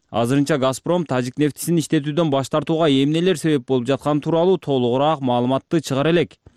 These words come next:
Тажик бийликтери да бул боюнча кандайдыр бир билдирүү жасоодон карманып турушат. Адистердин айтымында, «Газпром» тажик нефтисин издеп, Сары Камыш участкасында жети чакырым тереңдикке чейин бургулашкан.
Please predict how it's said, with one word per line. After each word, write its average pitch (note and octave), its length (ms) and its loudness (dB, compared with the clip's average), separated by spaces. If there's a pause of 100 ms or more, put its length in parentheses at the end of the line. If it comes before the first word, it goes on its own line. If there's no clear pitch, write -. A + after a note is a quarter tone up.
(300)
Тажик A#2+ 300 -2
бийликтери C#3 420 2
да F#3 160 2
бул B2+ 160 -2
боюнча B2+ 340 0
кандайдыр C#3 400 0
бир D#3+ 160 2
билдирүү C3+ 380 0
жасоодон C3 440 0
карманып C3+ 440 0
турушат. D#3+ 320 0 (320)
Адистердин D3 520 0
айтымында, F#3+ 360 0
«Газпром» D3 460 -2
тажик C3 380 -2
нефтисин B2+ 420 0
издеп, D#3+ 300 0 (420)
Сары C#3+ 280 -4
Камыш F#3 300 0
участкасында D#3+ 640 -2
жети D#3 300 0
чакырым D3+ 400 -2
тереңдикке C3+ 540 2
чейин D3 280 2
бургулашкан. D#3 640 -2